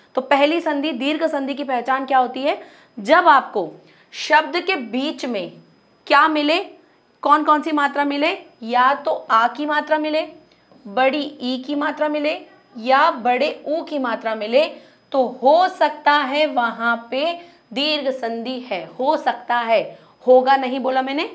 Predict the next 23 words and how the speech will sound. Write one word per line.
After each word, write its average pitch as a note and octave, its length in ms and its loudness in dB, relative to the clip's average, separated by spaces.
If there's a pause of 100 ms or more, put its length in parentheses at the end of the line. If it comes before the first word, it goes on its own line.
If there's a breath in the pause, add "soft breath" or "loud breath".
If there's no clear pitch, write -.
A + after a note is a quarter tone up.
(320 loud breath)
हो D4+ 180 6
सकता - 400 -4
है। G#3 160 -4
यानी A#3 320 -2
कि E4+ 300 -4 (280 loud breath)
नाइंटी D#4+ 520 2
नाइन D#4 460 0
परसेंट D4 560 -2
मैं C#4 180 -6
श्योर C4 440 0
हूं, C4 580 -10
आप A3+ 160 2
भी B3 160 -8
श्योर A#3+ 280 -4
रहेंगे, A3+ 420 -8 (420 loud breath)
but E4 280 2
कहीं D#4+ 440 0
एक D4 300 -4
परसेंट C4+ 340 -2
हो B3+ 140 2
सकता C4 280 -4
है B3 100 2
ऐसा C4 280 -2